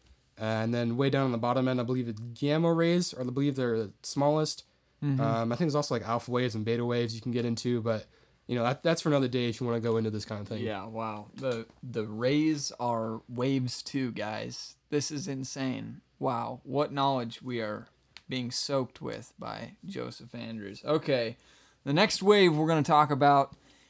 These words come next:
Speaker 2: is one of my personal favorite waves. It is the microwave.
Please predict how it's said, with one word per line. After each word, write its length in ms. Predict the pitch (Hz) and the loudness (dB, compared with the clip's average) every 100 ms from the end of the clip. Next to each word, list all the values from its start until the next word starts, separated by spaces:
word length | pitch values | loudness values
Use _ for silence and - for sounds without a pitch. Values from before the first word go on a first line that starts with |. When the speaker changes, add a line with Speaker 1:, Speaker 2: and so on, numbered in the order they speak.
| - | -2
Speaker 2:
is 120 | 151 | 2
one 140 | 185 285 | 4 6
of 60 | |
my 140 | 262 185 | 6 4
personal 680 | - - 415 392 - 208 151 | 0 0 2 2 0 -2 -2
favorite 540 | - 190 185 160 143 | 0 2 4 4 4
waves. 680 | 143 147 127 110 113 - - _ _ _ - | 4 4 4 -2 -6 -10 -12 _ _ _ -4
It 100 | 165 | 2
is 400 | 180 170 160 175 - _ _ _ - | 4 4 0 -4 -8 _ _ _ -4
the 280 | 139 151 170 | 0 4 4
microwave. 1040 | 170 180 175 143 135 123 104 64 50 | 4 4 2 2 2 2 -2 -6 -10